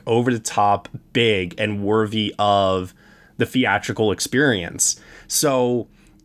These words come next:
even though I have reservations about Three thousand Years of Longing and Elvis, because they did premiere at Cannes and they did get sort of a mixed reception, uh, I think Three thousand Years a bit more of an Elvis, actually, surprisingly so.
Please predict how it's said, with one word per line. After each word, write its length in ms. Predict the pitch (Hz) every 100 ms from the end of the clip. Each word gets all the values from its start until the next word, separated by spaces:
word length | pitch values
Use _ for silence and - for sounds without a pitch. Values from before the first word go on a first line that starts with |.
| -
even 280 | 180 208
though 140 | 202 180
I 100 | 160
have 260 | 143 143
reservations 640 | 135 139 123 107 107 135 104
about 280 | 95 101
Three 160 | - 107
thousand 360 | 101 104 101 110
Years 240 | 104 104
of 100 | 98
Longing 480 | 107 104 104 107 -
and 160 | 104
Elvis, 560 | 110 98 98 104 104 -
because 560 | 107 - - 98 98 98
they 140 | 101
did 240 | 87 104
premiere 300 | 104 120 123
at 100 | 131
Cannes 360 | - 110 101 101
and 120 | 98
they 80 | 95
did 260 | 90 104 104
get 320 | 110 107 - - - - - -
sort 400 | - - 180 185
of 80 | 180
a 60 | 165
mixed 300 | 143 131 -
reception, 840 | 131 - 101 - 127 107 110 104 -
uh, 60 |
I 100 | 107
think 180 | 117 131
Three 140 | 123 117
thousand 400 | 120 110 104 107
Years 240 | 104 104
a 20 |
bit 180 | 101 110
more 280 | 101 104 104
of 80 | 101
an 180 | 95 -
Elvis, 380 | 117 113 107 101
actually, 380 | 87 90 - 95
surprisingly 640 | - 104 110 110 104 90
so. 380 | 87 92 87 87